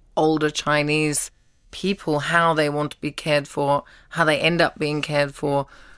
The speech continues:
I believe around Shanghai and in Zhejiang, Jiangsu area, there is some experimentation with some quite luxurious nursing homes and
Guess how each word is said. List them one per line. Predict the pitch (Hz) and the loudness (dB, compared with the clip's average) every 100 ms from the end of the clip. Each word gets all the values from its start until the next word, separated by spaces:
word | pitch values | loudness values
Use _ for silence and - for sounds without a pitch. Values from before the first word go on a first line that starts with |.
| - - | -6 -2
I | |
believe | 165 185 226 226 | 2 4 4 4
around | 220 180 160 156 | 4 4 4 2
Shanghai | - - 175 170 160 156 | 2 2 2 0 2 4
and | 147 147 | 4 2
in | 147 143 | -2 -4
Zhejiang, | - - 160 151 151 147 | -6 -4 -2 0 0 0
Jiangsu | 160 151 147 - 165 160 - 147 | 0 0 0 -2 0 -2 -2 0
area, | 147 147 147 135 - - - - | 2 2 0 -2 -6 -20 -20 -12
there | - 156 | 0 2
is | 165 | 2
some | - 160 | 0 -2
experimentation | - - - 151 151 147 - 170 156 160 | -2 0 2 4 2 -2 -2 0 0 -2
with | 143 - | -4 -4
some | - 147 | -4 -6
quite | - - 151 143 - - _ | -8 0 2 2 -4 -20 _
luxurious | 160 147 139 156 170 156 139 127 - - - - - | 0 0 0 2 4 4 2 -2 -4 -6 -10 -20 -14
nursing | - 156 156 - 160 | -2 2 2 0 -2
homes | 151 147 139 | 0 0 0
and | 147 | -2